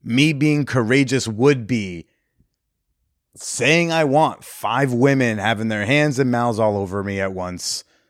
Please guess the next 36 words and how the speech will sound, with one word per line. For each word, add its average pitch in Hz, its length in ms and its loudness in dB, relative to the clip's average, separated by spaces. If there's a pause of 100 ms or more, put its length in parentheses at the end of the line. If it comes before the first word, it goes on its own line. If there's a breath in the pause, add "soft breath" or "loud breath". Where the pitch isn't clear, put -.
(600)
and 110 160 -2
with 113 160 0
a 117 40 0
little 131 280 4
bit 123 160 2
of 117 100 0
specificity 123 1160 0 (840)
and 107 280 -6
tonal 143 720 0
language 123 580 2
that 104 220 0
gives, 117 340 2
like, 113 180 0
a 98 100 -4
proper 113 560 2
visualization 107 1200 0
of 92 100 -6
what 110 220 -4
that 92 160 -4
would 92 140 -4
look 120 280 2
like, 113 240 2
yeah, 113 140 2
maybe 104 280 0
my 98 140 -2
application 98 640 0 (240 loud breath)
would 92 140 -4
be 90 120 -4
accepted, 90 540 -2
but 90 280 -2 (1300)
that's 170 200 -4
still 143 200 0
scary 127 320 2
to 135 60 4
ask 131 280 0
for. 87 320 -14